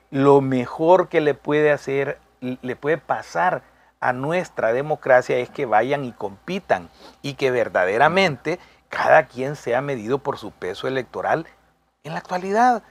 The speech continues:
Speaker 1: Entonces yo quiero saber cuánto tiene Arena, qué es Arena. No quiero Arena fuera de la competencia
Speaker 2: Ujú.
Speaker 1: electoral y me alegra mucho que el haber, eh, hecho público esto que yo, yo te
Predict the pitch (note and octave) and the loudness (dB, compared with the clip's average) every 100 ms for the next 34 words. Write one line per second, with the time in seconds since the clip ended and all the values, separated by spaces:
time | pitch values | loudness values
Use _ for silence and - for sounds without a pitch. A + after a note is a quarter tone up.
0 | _ - - - C#3+ D#3 G#3 G#3+ C#4 G#3 | _ -20 -14 -6 2 6 6 8 10 10
1 | A2+ - - A#2 C#3+ C#3 D3+ C3 C3+ C3+ | 6 0 0 2 2 4 4 4 0 -2
2 | C#3 A#2 A#2+ G#3 G#3 C3+ A#2 G#2+ F2 C3 | -2 0 0 2 2 2 -2 0 -2 0
3 | G3 - - - D3 D#3+ - D#3 E3+ C3+ | 0 -2 -8 -2 0 0 2 6 8 8
4 | C#3+ D3 - B2+ C3+ B2+ A#2 G#2 G#2 G2+ | 6 2 2 4 6 6 4 -2 -6 -10
5 | - A#2+ C3 A#2 G2 E2 F#2+ G3+ - - | -6 -4 -4 -4 -6 0 6 6 6 -16
6 | - C#3+ C#3+ B2 A#2+ B2+ E3+ F#3 B3+ A3 | -8 -4 0 0 2 6 6 6 4 2
7 | F#3 F#3+ - - A#2+ G#2+ F2 G2+ A#2+ D#3 | 2 -2 -6 -4 0 2 0 0 0 -2
8 | - _ - B2 A2 A2 B2 B2+ - C3+ | -8 _ -6 -2 -2 -4 -4 -4 -2 -2
9 | F#3 E3+ A#2+ - G2 - B2+ C3 B2+ C3 | 0 0 -2 -4 -6 -6 -8 -4 0 2
10 | B2 A#2+ A#2 - - B2 C#3 C3+ | 4 2 0 -6 -6 -4 0 -2